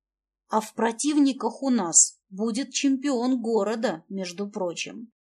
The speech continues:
Они хоть и с Амурска, но до соревнований в Комсомольске команду допустили.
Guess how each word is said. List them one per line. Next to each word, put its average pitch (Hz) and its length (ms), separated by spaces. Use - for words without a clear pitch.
Они 247 420
хоть 294 340
и 277 60
с - 140
Амурска, 202 840
но 220 360
до 220 180
соревнований 226 840
в 226 100
Комсомольске 233 920
команду 202 600
допустили. 226 960